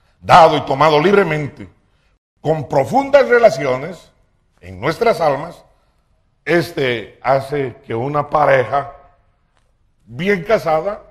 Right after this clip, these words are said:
termine siendo cómplice en todas las cosas. Cuando tienen una buena vida de intimidad,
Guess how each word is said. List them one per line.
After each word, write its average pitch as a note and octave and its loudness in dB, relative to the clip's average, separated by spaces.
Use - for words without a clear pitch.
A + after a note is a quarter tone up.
termine F3 -2
siendo F#3 -4
cómplice C4+ -4
en E3+ -10
todas B3 0
las A#3+ -2
cosas. - -12
Cuando D3+ 2
tienen F3 -2
una E3 0
buena E3+ -2
vida F3 2
de D#3 0
intimidad, D#3 -4